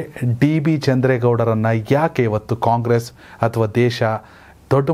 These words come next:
ಮಟ್ಟದಲ್ಲಿ ನೋಡ್ತಾ ಇದೆ ಅಂದ್ರೆ, ಇಂದಿರಾ ಗಾಂಧಿ, ದೇಶದ ಮಾಜಿ ಪ್ರಧಾನಿಗಳಾಗಿದ್ದಂತಹ ಇಂದಿರಾ ಗಾಂಧಿಯವರ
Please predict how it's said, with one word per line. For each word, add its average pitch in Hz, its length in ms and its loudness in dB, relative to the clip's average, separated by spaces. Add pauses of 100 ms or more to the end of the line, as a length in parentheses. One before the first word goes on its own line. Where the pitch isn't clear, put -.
ಮಟ್ಟದಲ್ಲಿ 113 420 -2
ನೋಡ್ತಾ 107 300 -2
ಇದೆ 98 140 -4
ಅಂದ್ರೆ, 104 220 0 (880)
ಇಂದಿರಾ 156 340 2 (100)
ಗಾಂಧಿ, 127 260 0 (160)
ದೇಶದ 131 340 2 (180)
ಮಾಜಿ 120 300 0 (100)
ಪ್ರಧಾನಿಗಳಾಗಿದ್ದಂತಹ 110 1300 -2 (160)
ಇಂದಿರಾ 135 360 2
ಗಾಂಧಿಯವರ 113 460 0